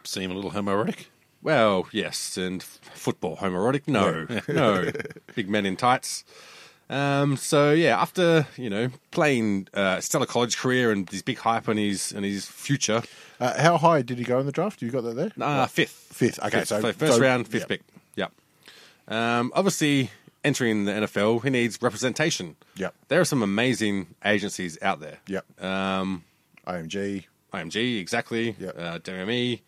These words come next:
Speaker 2: Um, fuck, I don't know. Get Tom Cruise. He's probably better than
Speaker 3: Yeah.
Speaker 2: who he did select, which was Master P.
Speaker 3: Ma-, Master P.
Speaker 2: Master P.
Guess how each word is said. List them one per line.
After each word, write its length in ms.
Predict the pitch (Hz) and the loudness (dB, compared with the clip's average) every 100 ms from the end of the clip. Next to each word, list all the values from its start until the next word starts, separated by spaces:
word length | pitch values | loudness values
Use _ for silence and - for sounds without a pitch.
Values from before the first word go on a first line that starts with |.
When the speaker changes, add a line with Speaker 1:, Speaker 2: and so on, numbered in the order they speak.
| _ _ | _ _
Speaker 2:
Um, 640 | 82 90 90 90 92 90 82 | -10 -6 -4 -4 -4 -6 -10
fuck, 300 | _ - 95 - | _ -8 -8 -6
I 40 | |
don't 100 | 95 | -6
know. 140 | 90 104 | -2 -2
Get 200 | 104 - | -4 -2
Tom 180 | 120 104 | -2 0
Cruise. 280 | 117 87 | 0 0
He's 120 | 87 - | -4 -2
probably 220 | 131 104 | 0 2
better 280 | 113 110 101 | 4 2 2
than 340 | 98 98 101 | 2 0 0
Speaker 3:
Yeah. 40 | 92 | -2
Speaker 2:
who 60 | |
he 80 | 107 | -2
did 120 | 113 | -2
select, 340 | 135 - 110 - | -4 -4 -6 -6
which 200 | 101 - | -8 -4
was 300 | 107 104 92 - _ _ _ _ _ _ | -2 -2 -4 -10 _ _ _ _ _ _
Master 260 | 147 175 - | 0 0 0
P. 360 | - 175 90 - _ _ _ _ _ - | 0 0 0 -10 _ _ _ _ _ -16
Speaker 3:
Ma-, 220 | 92 110 - | -4 -2 -2
Master 440 | 117 135 147 - | 4 4 4 0
P. 280 | 139 113 156 | -2 2 4
Speaker 2:
Master 320 | 147 165 - | 4 2 -2
P. 320 | 151 147 101 | -2 0 -2